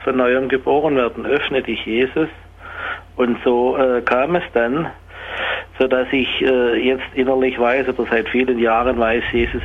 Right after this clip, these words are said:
wohnt in mir. Und diese innere Leere mit zwei E, von der Frank Frankl immer spricht oder sprach, das ist, ähm, äh, das, äh, diese Leere ist ausgefüllt.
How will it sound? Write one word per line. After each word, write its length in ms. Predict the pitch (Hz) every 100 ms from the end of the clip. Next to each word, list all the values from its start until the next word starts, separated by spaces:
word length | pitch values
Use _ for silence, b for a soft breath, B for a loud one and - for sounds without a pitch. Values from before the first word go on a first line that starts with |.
| 117
wohnt 280 | 117 123
in 120 | 120 117
mir. 180 | 113 113
Und 100 | 117
diese 180 | 113
innere 360 | 127 127 123 117
Leere 420 | 117 120 139 131
mit 160 | 120 113 -
zwei 220 | 110 110
E, 280 | 117 123 123
von 160 | 120 110
der 120 | 110
Frank 280 | 117 117 120 -
Frankl 340 | 120 127 135
immer 260 | 123 113 107
spricht 440 | - - 131 -
oder 160 | 117 107
sprach, 580 | - - 123 123 - - B B B B B
das 180 | - 123 -
ist, 180 | - 123 - -
ähm, 360 | 131 123 120 120 - -
äh, 200 | 127 117 -
das, 140 | 123 113
äh, 560 | - - - - - - - - - B B B B B B -
diese 180 | 131 127
Leere 340 | 127 123 131 135
ist 120 | -
ausgefüllt. 720 | 131 131 127 - 120 107 104